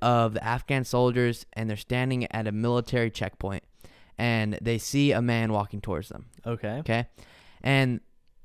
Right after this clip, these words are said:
Speaker 1: you know, I, I don't know exactly how it happened, but they kinda waited for him to come into focus. Um, and then they were, like, squinting, and they're like, "Gosh, he looks familiar."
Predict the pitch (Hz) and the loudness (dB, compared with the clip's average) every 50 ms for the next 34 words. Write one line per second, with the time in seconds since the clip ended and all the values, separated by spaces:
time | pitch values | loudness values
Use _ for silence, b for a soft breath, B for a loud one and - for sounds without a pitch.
0 | - - - - 160 170 156 147 139 120 120 117 110 110 - - - 123 120 117 | -20 -20 -10 -2 0 2 2 2 2 2 0 0 -2 -4 -4 -2 -2 0 0 0
1 | 113 110 107 107 104 101 107 101 107 - - 113 104 104 92 - - 104 101 104 | 0 0 0 -2 -4 -6 -6 -8 -8 -8 -8 -6 -4 -4 -4 -6 -6 -8 -10 -8
2 | - - 107 107 107 101 110 104 107 104 - - - - - 120 117 113 107 101 | -8 -6 -4 -4 -4 -2 -2 -4 -4 -6 -10 -16 -18 -8 -4 -2 -2 0 -2 -4
3 | - - - _ - - - - 73 82 127 135 131 131 123 - 131 127 123 113 | -6 -12 -20 _ -20 -18 -14 -10 -2 2 4 4 4 4 4 4 2 2 2 0
4 | - - 120 117 107 107 - 151 156 143 - 147 139 131 - - b b b b | 0 0 -2 -2 -2 0 4 6 6 6 6 4 2 2 0 -4 b b b b
5 | b b b b b - 117 120 117 110 107 104 98 95 - _ - - - - | b b b b b 2 2 4 4 4 4 2 0 -4 -8 _ -20 -20 -20 -20
6 | - - - _ - - - _ _ _ - - - - - - - - - - | -20 -20 -20 _ -20 -20 -20 _ _ _ -20 -20 -20 -20 -20 -20 -20 -20 -20 -20
7 | - - - - - 127 127 127 127 127 123 117 113 110 - - - - - - | -20 -20 -20 -10 -2 0 2 4 6 6 6 4 4 2 0 -4 -10 -18 -20 -20
8 | - - 123 123 123 117 107 101 104 - - - - 143 147 139 - 143 139 135 | -10 -4 -2 0 0 0 0 -2 -4 -8 -8 -4 -2 -2 -2 0 0 0 0 0
9 | 131 127 120 113 110 107 101 92 90 98 - - 147 151 160 131 113 - - 147 | 0 0 -2 -2 -2 -2 -2 -4 -4 -6 -8 -8 -8 -6 -4 -4 -6 -4 -4 -4
10 | 160 165 - - - - 104 101 107 110 85 52 - | -4 -4 -6 -6 -8 -6 -4 -2 -2 -2 -2 -4 -8